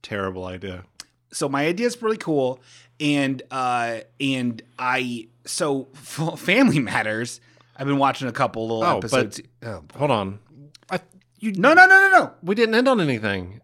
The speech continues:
Speaker 1: If you're gonna put it up on the, in the Friendship Club or whatever.
Speaker 2: Yeah.
Speaker 1: If
Speaker 2: Vote
Speaker 1: you
Speaker 2: to stay in the Friendship Club. Vote for my design. That's it.
Speaker 1: Since I feel sorry for Sean,
Speaker 2: Uh.
Speaker 1: if you support my side, I want you to vote for Sean anyway.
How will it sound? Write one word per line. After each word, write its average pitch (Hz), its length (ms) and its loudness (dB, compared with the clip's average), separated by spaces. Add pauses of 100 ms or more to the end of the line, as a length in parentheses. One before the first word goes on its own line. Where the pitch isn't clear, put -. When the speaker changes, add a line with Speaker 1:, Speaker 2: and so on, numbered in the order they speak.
(100)
Speaker 1:
If 135 140 0
you're 165 80 -2
gonna 175 140 4
put 175 140 2
it 160 80 2
up 151 120 2
on 139 160 0
the, 123 260 0
in 127 140 -6
the 113 40 -4
Friendship 147 360 -10
Club 101 180 -4
or 98 80 -6
whatever. 98 460 -6
Speaker 2:
Yeah. 139 400 0 (600)
Speaker 1:
If 131 140 0
Speaker 2:
Vote 165 160 8
Speaker 1:
you 156 60 4
Speaker 2:
to - 80 4
stay 190 200 4
in 196 80 4
the 185 60 2
Friendship 190 340 2
Club. 143 260 2
Vote 156 260 4
for 165 120 2
my 143 160 4
design. 127 480 -4 (240)
That's 127 160 -4
it. - 240 -2 (160)
Speaker 1:
Since 139 200 -2
I 135 120 4
feel 131 200 0
sorry 110 300 -2
for 135 140 -6
Sean, 135 420 -6
Speaker 2:
Uh. 120 580 -10 (120)
Speaker 1:
if 104 120 -4
you 131 100 -2
support 117 680 -2 (440)
my 123 240 -2
side, 92 480 -6
I 113 100 -6
want 117 180 -4
you 101 60 -6
to 98 80 -4
vote 98 240 -8
for 101 80 -18
Sean 95 300 -8
anyway. 98 460 -10